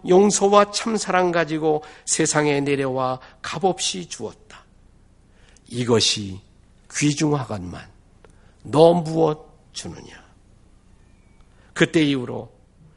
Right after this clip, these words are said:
그녀는 소위 찬송시를 작시하는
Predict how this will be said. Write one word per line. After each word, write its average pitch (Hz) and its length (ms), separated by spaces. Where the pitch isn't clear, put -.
그녀는 156 500
소위 175 400
찬송시를 214 920
작시하는 156 720